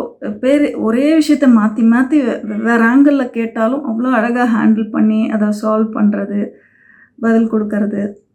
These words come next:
இதெல்லாம் ரொம்ப பிடிச்சிருக்குங்க. பிளஸ் நம்ம மெனக்கெடவே வேணாம். கிளாஸை ஒழுங்கா கவனிச்சோம்னாலே போதும், நம்ம வந்து படிச்சிடலாம். அம், ஈவினிங் மாதிரி எடுத்து ஒரு முறை ஒரு, அ, அ,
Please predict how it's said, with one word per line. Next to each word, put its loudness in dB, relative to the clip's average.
இதெல்லாம் -2
ரொம்ப 0
பிடிச்சிருக்குங்க. -6
பிளஸ் 2
நம்ம 4
மெனக்கெடவே 4
வேணாம். -2
கிளாஸை 2
ஒழுங்கா 4
கவனிச்சோம்னாலே 2
போதும், -4
நம்ம 4
வந்து 2
படிச்சிடலாம். -2
அம், -4
ஈவினிங் 0
மாதிரி 2
எடுத்து 0
ஒரு 0
முறை 2
ஒரு, 0
அ, -2
அ, -4